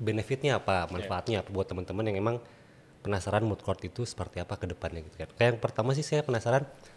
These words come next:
Speaker 1: moot court. Moot court saya pertama kali masuk Unpas hukum unpas maksudnya.
Speaker 2: Iya.
Speaker 1: Saya nggak tahu itu moot court apa. Saya cuma tahu pengadilan. Cuman kalau moot court,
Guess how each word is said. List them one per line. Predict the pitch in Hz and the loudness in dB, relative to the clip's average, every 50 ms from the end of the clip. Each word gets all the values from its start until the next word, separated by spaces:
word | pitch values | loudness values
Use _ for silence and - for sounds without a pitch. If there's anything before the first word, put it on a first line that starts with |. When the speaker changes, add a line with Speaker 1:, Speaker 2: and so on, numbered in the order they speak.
| - - - 127 | -14 -2 4 6
Speaker 1:
moot | 135 135 135 - - - | 6 6 4 0 -8 0
court. | - 135 123 - - - | 4 4 4 4 2 -2
Moot | 117 117 113 - | 0 0 0 0
court | - - 151 - | 2 2 2 4
saya | - 160 | 4 4
pertama | 156 - 135 135 117 | 4 6 6 6 8
kali | 117 127 127 | 8 8 8
masuk | 113 127 - | 6 4 2
Unpas | 120 104 107 - 165 165 - - - - - - - - - - - - - | 0 0 4 4 2 2 2 -2 -12 -18 -20 -20 -20 -20 -20 -20 -20 -6 0
hukum | - 117 110 131 127 123 | 0 4 10 10 10 10
unpas | 113 98 - 117 - | 8 6 4 4 4
maksudnya. | 135 110 101 98 113 | 4 2 2 2 0
Speaker 2:
Iya. | - 107 101 98 98 - - - | -2 -4 -8 -10 -10 -14 -8 0
Speaker 1:
Saya | - 147 151 143 | 6 8 10 10
nggak | 131 123 | 10 8
tahu | 139 131 | 6 4
itu | - 110 | 4 4
moot | 110 104 | 2 2
court | - - - 95 | 0 0 0 0
apa. | 87 - | 0 0
Saya | 90 - 127 127 | 2 0 0 2
cuma | - 123 110 104 | 4 4 4 4
tahu | 95 127 - | 4 2 0
pengadilan. | - 104 95 92 95 92 101 98 92 | 2 2 2 2 2 4 4 4 4
Cuman | 85 98 104 117 | 4 2 -2 -2
kalau | 117 - 113 101 98 | 2 2 2 2 0
moot | 92 | 0
court, | - - 131 135 - | 2 2 2 2 0